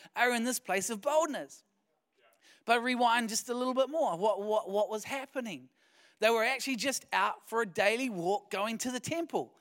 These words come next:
In the m-, normal time of prayer, if you read it in Acts chapter three, they were just walking along, and a beggar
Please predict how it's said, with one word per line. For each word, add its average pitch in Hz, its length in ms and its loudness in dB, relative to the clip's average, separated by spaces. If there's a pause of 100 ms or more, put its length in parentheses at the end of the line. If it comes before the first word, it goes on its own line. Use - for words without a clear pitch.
(640)
In 226 100 -2
the 233 80 0
m-, 208 260 0
normal 247 440 4
time 240 320 -2
of 233 140 -6
prayer, 269 280 0
if 180 180 0
you 214 120 -6
read 233 200 -4
it 190 120 2
in 196 100 -2
Acts 196 220 -8
chapter 214 280 -6
three, 180 340 -2 (260)
they 202 100 2
were 190 120 0
just 214 360 0
walking 226 360 -4
along, 185 380 0 (240)
and 185 180 0
a 156 120 2 (380)
beggar 185 540 2